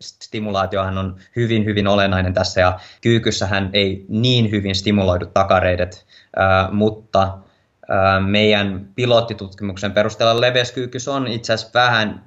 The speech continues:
isompi stimulaatio, ää, tota, takareisissa, mutta en missään nimessä käyttäisi sitä pääliikkeenä takareisiin. Mut se on kiva, kun se stimuloi vähän enemmän.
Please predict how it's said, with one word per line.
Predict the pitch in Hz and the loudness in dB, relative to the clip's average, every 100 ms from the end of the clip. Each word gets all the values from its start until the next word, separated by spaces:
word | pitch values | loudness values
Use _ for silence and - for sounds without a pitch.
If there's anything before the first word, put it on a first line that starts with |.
| _ | _
isompi | 113 107 110 98 95 98 98 | -8 -6 -4 -4 -4 -6 -6
stimulaatio, | - 107 101 98 95 92 95 90 - _ _ _ _ - | -6 -2 0 2 2 2 2 2 -2 _ _ _ _ 0
ää, | 98 95 92 | 2 4 2
tota, | 92 92 95 95 95 - - | -2 0 4 4 2 -4 -4
takareisissa, | 101 95 95 92 92 92 - | 0 2 2 2 -2 -8 -8
mutta | 95 98 - 101 98 - - | -6 -6 -4 0 0 0 -2
en | 110 | 0
missään | 107 117 127 - 110 104 | 0 0 -2 -2 -2 0
nimessä | 101 95 - | -2 -2 -6
käyttäisi | - 98 98 95 95 | -2 -2 -2 -2 -4
sitä | 104 98 98 - - - | -4 -2 -2 -4 -12 -2
pääliikkeenä | 160 139 98 90 85 - - 87 90 | 0 2 0 -4 -12 -16 -18 -16 -14
takareisiin. | - 92 95 - - - - - 117 _ _ - | -12 -10 -8 -10 -12 -16 -16 -18 -20 _ _ -12
Mut | 107 104 | -10 -4
se | |
on | 95 101 | -2 -2
kiva, | 123 127 135 | -4 2 2
kun | 131 131 | 0 -6
se | - | -8
stimuloi | - 147 143 135 131 123 | -8 -6 -4 2 2 4
vähän | 117 110 | 2 2
enemmän. | 98 90 78 69 90 | 0 -2 -8 -12 -14